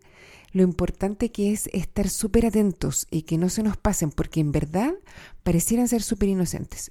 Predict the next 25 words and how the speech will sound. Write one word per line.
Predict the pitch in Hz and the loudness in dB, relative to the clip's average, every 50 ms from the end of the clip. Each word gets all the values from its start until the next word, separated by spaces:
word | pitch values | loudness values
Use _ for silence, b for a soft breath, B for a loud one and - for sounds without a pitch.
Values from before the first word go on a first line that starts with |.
| - - | -6 -6
Entonces | 165 160 196 190 208 196 | -4 -2 0 -2 0 0
te | - 208 | 0 0
voy | 208 214 | 2 2
a | |
dar | 220 226 | 0 0
ejemplos | 226 208 - - 262 254 254 - 277 302 330 311 - - | -2 -4 -4 -4 -4 -6 -4 -4 -2 -2 -2 -4 -6 -10
para | - - 214 214 220 226 220 | -4 0 0 0 0 0 -2
que | - - 208 214 | -4 -4 -4 -2
vayas | 196 202 190 196 208 202 - - | -2 -2 -2 -2 -2 -4 -4 -4
identificando | 196 180 165 - - - - - - 202 220 240 226 202 175 196 254 B B B B B B B B B B | -4 -4 -4 -6 -8 -10 -10 -8 -6 -4 -4 -2 -2 0 0 -2 -2 B B B B B B B B B B
si | - - - 190 175 165 | -10 -4 -2 0 0 0
tú | - 208 208 214 220 226 208 - _ | 0 0 2 2 2 0 0 -4 _
piensas | - 202 220 233 240 233 - 240 226 | -2 0 2 2 2 2 0 0 0
o | 220 196 170 | 2 0 0
crees | - 196 214 233 254 269 269 - - - - | 0 0 0 0 0 -2 -2 -4 -6 -4 -2
algunos | 185 180 180 180 185 202 208 214 226 220 - - - - - _ | 0 0 2 2 2 2 2 2 0 -2 -2 -8 -14 -18 -20 _
de | - 170 160 180 | -8 -2 0 2
ellos | 180 208 240 233 190 190 196 208 196 - - | 2 4 4 2 4 4 2 2 0 0 2
o | - 180 180 | 4 6 6
alguna | 170 165 165 185 190 196 | 6 6 4 2 2 2
versión | 175 180 170 156 - - 220 214 196 165 | 2 0 0 0 -2 -2 -2 -2 0 -2
de | - - | -4 -4
ellos. | - - - 139 - - - - - _ - - - _ _ - - B B B B B B B B B B B B B B | -6 -8 -12 -14 -14 -14 -16 -18 -20 _ -20 -20 -20 _ _ -20 -20 B B B B B B B B B B B B B B
Aquí | - - - - 247 | -8 -6 -2 2 2
vamos. | 202 104 - 139 - - - - | 2 2 2 -2 -8 -12 -14 -16